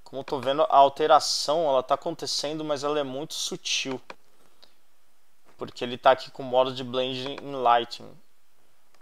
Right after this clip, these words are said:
Vou alterar aqui pra ver o que acontece. Ficou bem mais forte a cor agora.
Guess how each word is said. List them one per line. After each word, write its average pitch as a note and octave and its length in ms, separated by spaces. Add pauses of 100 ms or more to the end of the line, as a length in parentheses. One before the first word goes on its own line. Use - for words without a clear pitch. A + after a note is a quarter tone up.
Vou A#2+ 220
alterar B2+ 340
aqui - 160
pra A#2+ 140
ver A2 80
o A2+ 60
que - 80
acontece. C3 840 (200)
Ficou - 280
bem A#2+ 200
mais B2+ 280
forte B2 340
a A#2+ 60
cor C3+ 340
agora. C#3 580